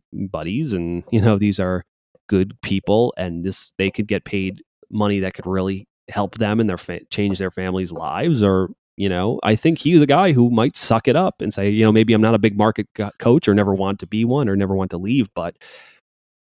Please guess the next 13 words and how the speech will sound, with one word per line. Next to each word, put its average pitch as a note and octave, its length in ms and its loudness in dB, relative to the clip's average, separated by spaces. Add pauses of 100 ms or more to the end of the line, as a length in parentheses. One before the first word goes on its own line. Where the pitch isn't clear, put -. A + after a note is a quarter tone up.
(140)
if - 260 -6
I G#2 100 0
wanna G2+ 200 2
do F#2+ 100 2
right G2 220 2
by F2 120 -2
these F2 200 -8
guys," F2+ 340 -4
and A2+ 320 0
he A2 80 2
might, F3+ 340 -2
you F#3 240 -8
know, G2 220 -4